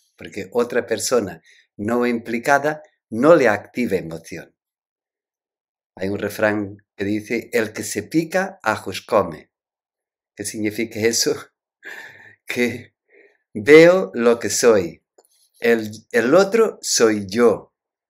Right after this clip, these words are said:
Si establecemos esto como una plataforma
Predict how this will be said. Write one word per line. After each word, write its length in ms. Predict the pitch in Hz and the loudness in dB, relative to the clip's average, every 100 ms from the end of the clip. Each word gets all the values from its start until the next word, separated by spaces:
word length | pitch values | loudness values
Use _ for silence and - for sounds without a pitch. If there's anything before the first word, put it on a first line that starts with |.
| _ _ _ _ _ _ _ _ | _ _ _ _ _ _ _ _
Si 680 | - - 180 202 170 - - | -4 -2 -2 -2 -4 -10 -12
establecemos 720 | - - 147 165 233 247 208 | -8 0 2 2 -2 -2 -2
esto 240 | 202 - | -4 -6
como 180 | - 123 | -8 -6
una 200 | 127 131 | -4 -4
plataforma 840 | 131 117 107 - 107 95 85 - | -2 -4 -4 -2 -2 -2 -10 -16